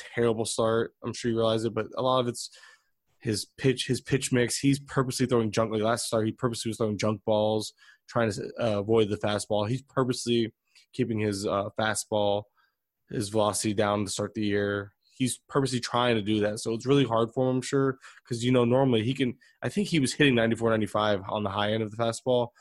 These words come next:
He's trying to purposely keep it around ninety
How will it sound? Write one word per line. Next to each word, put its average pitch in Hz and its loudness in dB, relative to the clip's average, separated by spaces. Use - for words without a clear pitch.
He's 147 -4
trying 117 2
to 104 -2
purposely 123 -4
keep - -10
it 110 -2
around 104 0
ninety 110 -2